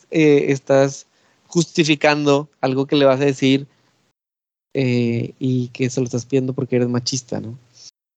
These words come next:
Em, y el problema de, de esta actitud de Ana, güey, es que no se da cuenta que eso lo va a llevar a, a cualquier lado.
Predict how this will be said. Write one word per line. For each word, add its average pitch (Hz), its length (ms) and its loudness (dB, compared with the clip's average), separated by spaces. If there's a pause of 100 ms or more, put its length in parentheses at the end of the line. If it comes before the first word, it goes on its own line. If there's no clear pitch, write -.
(400)
Em, 123 920 0 (560)
y 135 1040 4 (840)
el 156 100 2
problema 147 920 4 (180)
de, 131 600 2
de 143 220 2
esta 131 220 -2
actitud 143 480 -2
de 147 240 4
Ana, 139 280 0
güey, 127 320 0 (880)
es 143 100 -4
que - 80 0
no 151 200 2
se 160 100 2
da 156 100 4
cuenta 135 680 -2 (100)
que 147 180 4
eso 139 140 2
lo 147 120 6
va 139 40 6
a 135 40 6
llevar 139 240 4
a, 139 200 -2
a 139 60 2
cualquier 139 380 2
lado. 135 360 2